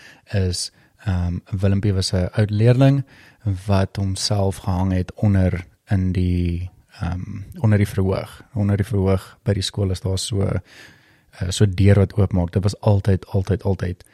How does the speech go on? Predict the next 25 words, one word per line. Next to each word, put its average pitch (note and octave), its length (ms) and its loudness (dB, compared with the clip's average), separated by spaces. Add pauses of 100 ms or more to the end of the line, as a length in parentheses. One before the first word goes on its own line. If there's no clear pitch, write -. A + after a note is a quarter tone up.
(300)
scary F#2+ 340 -2
geweest F#2 260 -2
om F#2 60 -2
daar F2+ 120 -2
aan F#2+ 100 -2
te F#2 80 -8
kyk F2+ 240 -6
en F#2+ 80 -4
niemand F#2+ 240 0
wou F#2+ 140 -2
ooit G2+ 120 0
daar F#2 100 0
afgaan - 380 -4
nie. - 180 -10 (400)
Maar G2 120 0
dis, F#2+ 220 0
dis G2+ 240 2
die G#2 160 0
storie G2 380 0
wat F#2 180 -2
ons F#2+ 600 -2
as F#2 260 -6
kinders F#2+ 300 -8
basically G#2 400 -8
ken. - 300 -12